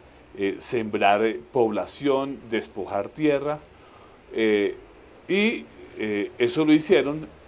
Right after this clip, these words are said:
en muchos municipios, tanto de Córdoba como del Urabá. Luego, eh, también hicieron un trabajo muy parecido con el Fondo Ganadero de Córdoba. Eh, allí ya no para sembrar comunidades, sino,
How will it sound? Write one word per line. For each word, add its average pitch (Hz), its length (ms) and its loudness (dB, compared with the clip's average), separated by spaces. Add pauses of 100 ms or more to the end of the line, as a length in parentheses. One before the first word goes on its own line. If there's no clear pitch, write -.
(140)
en 113 200 -2
muchos 135 300 -4
municipios, 123 840 -4 (100)
tanto 101 380 -6
de 92 100 -6
Córdoba 143 600 -2
como 123 360 -2
del 110 160 0
Urabá. 95 400 -2 (800)
Luego, 127 580 2 (600)
eh, 90 500 -6 (460)
también 151 500 2 (240)
hicieron 127 440 -4
un 143 120 -4
trabajo 139 380 2
muy 151 300 -2
parecido 151 640 -2
con 120 200 -6
el 98 140 -6
Fondo 120 480 -4
Ganadero 98 520 -4
de 104 120 -2
Córdoba. 92 480 -4 (640)
Eh, - 180 -12 (300)
allí 113 260 -4
ya 123 200 0
no 127 160 -4
para 123 220 -2
sembrar 107 400 -6
comunidades, 123 720 -4
sino, 151 720 -4